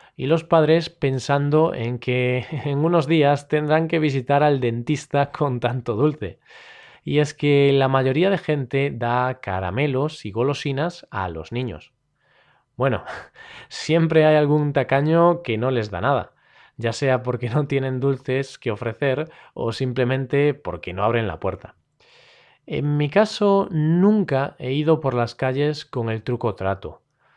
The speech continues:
La verdad es que tiene pinta de ser divertido, pero yo no tengo ningún recuerdo de celebrar esta festividad, porque en mi región no es habitual celebrarla.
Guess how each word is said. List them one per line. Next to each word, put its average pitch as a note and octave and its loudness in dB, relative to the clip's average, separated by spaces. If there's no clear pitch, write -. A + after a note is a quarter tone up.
La C3 0
verdad C#3+ 2
es C#3+ -2
que C3+ -2
tiene D3+ 0
pinta D#3+ -4
de C#3 -4
ser C#3+ -2
divertido, G2 -4
pero B2+ 4
yo B2+ 2
no F3+ 2
tengo E3 2
ningún C3+ 0
recuerdo B2+ 0
de G2+ -4
celebrar G2+ -2
esta A#2 -2
festividad, F2+ -10
porque A#2 -2
en A#2+ -4
mi C3 0
región C#3+ 0
no C3 -2
es C3 -4
habitual A2 -2
celebrarla. F2 -8